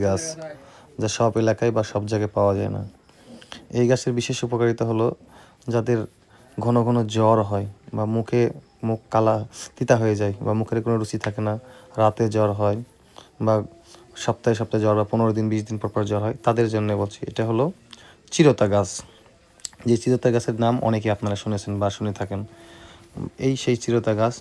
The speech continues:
যেটা আপনার ফার্মেসিতে গেলে বা ওষুধের হোমিও ডাক্তারের কাছে বলেন বা কবিরাজের কাছে, কাছে গেলে এই জ্বরের জন্য যে ওষুধটা দেয় বা পাতাটা দেয়, সেটাই চিরতা গাছের পাতা। এই চিরতা গাছের পাতা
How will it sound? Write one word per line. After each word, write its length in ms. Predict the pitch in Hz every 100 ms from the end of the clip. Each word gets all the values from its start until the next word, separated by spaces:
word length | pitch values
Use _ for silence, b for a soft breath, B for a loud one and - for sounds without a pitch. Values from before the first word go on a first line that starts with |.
| 113
যেটা 160 | 113 117
আপনার 220 | 104 113 113 - - B B B B -
ফার্মেসিতে 520 | 120 113 113 - 120 117
গেলে 180 | 113 120 170 - - - - - 113
বা 100 | 107 104 - -
ওষুধের 300 | 107 120 120 120 113 113
হোমিও 260 | 120 120 120 113
ডাক্তারের 300 | 107 113 113
কাছে 160 | 107 113 110
বলেন 220 | 110 110 113 - 110
বা 80 | 104
কবিরাজের 360 | 104 110 107 110
কাছে, 160 | 110 107 104
কাছে 140 | 101 107 101
গেলে 180 | 104 107 - B B B 123
এই 60 | 117
জ্বরের 240 | 117 113 113
জন্য 140 | 113 113 107
যে 60 | 110
ওষুধটা 300 | 101 104 - 104
দেয় 160 | 107 107
বা 60 | 107 98
পাতাটা 240 | 101 101 104
দেয়, 120 | 123
সেটাই 260 | - 110 104 -
চিরতা 260 | 104 101 -
গাছের 220 | 101 - -
পাতা। 180 | - - - B B B B -
এই 80 | 120 113
চিরতা 340 | 131 127 120 120
গাছের 240 | 117 - 117 - -
পাতা 280 | 120 113 110